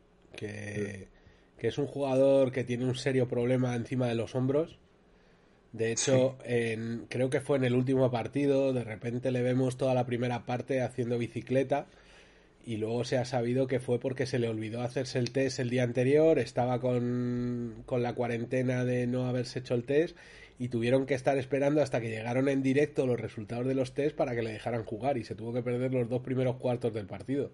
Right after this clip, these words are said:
Speaker 1: Yo
Speaker 2: Mm.
Speaker 1: creo que cada vez que está en cancha, Phoenix lo nota mucho. Es una franquicia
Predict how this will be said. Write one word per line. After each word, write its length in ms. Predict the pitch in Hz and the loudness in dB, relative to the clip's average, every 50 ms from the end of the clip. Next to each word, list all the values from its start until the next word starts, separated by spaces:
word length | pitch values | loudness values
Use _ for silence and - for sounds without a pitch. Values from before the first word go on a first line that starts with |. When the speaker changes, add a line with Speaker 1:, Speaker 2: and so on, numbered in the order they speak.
| - - - - - - - - - - - - - - - _ _ _ _ - - - 110 | -12 -20 -20 -20 -20 -20 -20 -20 -20 -20 -20 -20 -20 -20 -20 _ _ _ _ -10 -4 0 0
Speaker 1:
Yo 100 | 104 - | 2 2
Speaker 2:
Mm. 40 | 101 | 4
Speaker 1:
creo 200 | 131 135 135 131 | 4 6 6 4
que 120 | 135 127 | 4 2
cada 220 | 131 127 123 117 113 | 2 2 2 2 2
vez 160 | 120 123 123 | 0 0 0
que 100 | - 143 | 0 -2
está 180 | 127 - 147 131 | 0 2 2 2
en 120 | 127 127 | 2 2
cancha, 920 | 127 127 131 135 127 - 151 151 151 151 147 139 131 120 117 113 110 113 | 2 0 0 0 0 0 2 4 4 6 4 4 4 2 0 -2 -4 -8
Phoenix 420 | 107 - - 123 117 131 127 127 - | -6 -4 -2 -2 0 -2 -2 -2 0
lo 120 | 131 123 117 | 0 0 0
nota 220 | 120 110 113 117 | 0 -2 -4 -2
mucho. 480 | 113 123 135 135 - 165 175 196 208 - - | -2 -2 -2 0 0 0 0 0 -2 -4 -6
Es 180 | 117 110 - | -8 -6 -2
una 160 | 135 131 135 131 | -2 0 0 0
franquicia 720 | 127 131 127 123 120 127 151 165 165 - 151 117 95 - | 0 0 0 0 0 0 -2 -2 0 0 0 0 0 -4